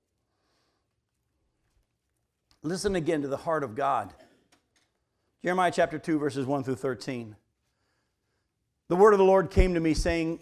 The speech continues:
'Go and proclaim in the hearing of Jerusalem, thus says the Lord. I remember the devotion of your youth, your love as a bride,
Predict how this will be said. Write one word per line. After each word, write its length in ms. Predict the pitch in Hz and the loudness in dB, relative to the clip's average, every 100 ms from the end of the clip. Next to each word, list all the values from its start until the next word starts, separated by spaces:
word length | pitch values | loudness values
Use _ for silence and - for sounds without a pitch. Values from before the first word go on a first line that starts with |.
| - | -8
'Go 320 | 135 190 202 202 | 0 2 4 2
and 120 | 165 | 0
proclaim 560 | 170 139 175 180 190 | -4 -4 -4 -6 -4
in 80 | 180 | -6
the 80 | 165 | 0
hearing 400 | - 165 180 170 | 0 0 -2 -4
of 140 | 143 | -6
Jerusalem, 640 | 123 151 151 - 143 143 143 _ | -4 -4 -4 -6 -8 -8 -12 _
thus 320 | 127 160 - - | -4 -4 -4 -8
says 300 | 143 143 120 | -6 -6 -6
the 100 | 135 | -4
Lord. 380 | 131 123 107 _ _ _ _ _ _ _ _ _ | -2 -4 -10 _ _ _ _ _ _ _ _ _
I 80 | 170 | 4
remember 400 | 190 185 208 220 | 4 4 2 2
the 100 | 185 | 2
devotion 580 | 165 143 202 240 240 214 | 0 2 2 0 -2 -8
of 120 | 175 | -6
your 180 | 180 160 | -6 -6
youth, 480 | 170 175 135 - - | -4 -4 -6 -10 -6
your 200 | 160 151 | -4 -2
love 400 | 165 175 135 127 | -2 0 -2 -4
as 100 | 123 | -8
a 60 | |
bride, 500 | 117 139 131 120 110 | -4 -2 -2 -4 -10